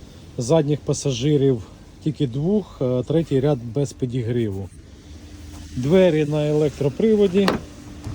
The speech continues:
Тобто можна отак за ручку, вони відкриваються, або кнопочка тут є. Ну і так само з пульта вони відкриваються.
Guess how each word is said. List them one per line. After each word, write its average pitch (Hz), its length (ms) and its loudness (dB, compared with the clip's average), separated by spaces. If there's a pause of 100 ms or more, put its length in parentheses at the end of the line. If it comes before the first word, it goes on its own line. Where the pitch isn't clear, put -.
(600)
Тобто 143 220 0
можна 151 280 0
отак 139 280 0
за 143 140 2
ручку, 208 440 2 (120)
вони 185 200 0
відкриваються, 175 960 0
або 147 260 2
кнопочка 147 600 -2
тут 196 220 -4
є. 202 300 2 (520)
Ну 190 140 0
і 160 40 0
так 156 200 0
само 160 300 0
з - 60 -6
пульта 143 340 -2
вони 117 240 -4
відкриваються. 110 840 -6